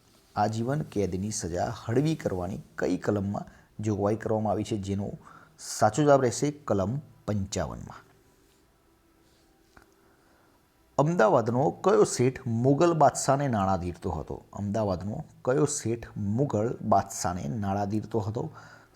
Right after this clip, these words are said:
શાંતિલાલ ઝવેરી. બી ઓપ્શન સાચો જવાબ રહેશે. And last question, યોગસૂત્રની રચના કોણે કરી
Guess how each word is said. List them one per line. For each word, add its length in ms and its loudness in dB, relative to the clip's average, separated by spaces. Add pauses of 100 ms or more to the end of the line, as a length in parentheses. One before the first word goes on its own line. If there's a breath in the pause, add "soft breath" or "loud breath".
(160)
શાંતિલાલ 720 4
ઝવેરી. 680 -2
બી 380 -2
ઓપ્શન 420 -2
સાચો 460 -6
જવાબ 260 -4 (280)
રહેશે. 320 -6 (800 soft breath)
And 100 -4
last 480 2
question, 400 -2 (420 loud breath)
યોગસૂત્રની 880 4
રચના 380 0
કોણે 320 -2
કરી 200 -8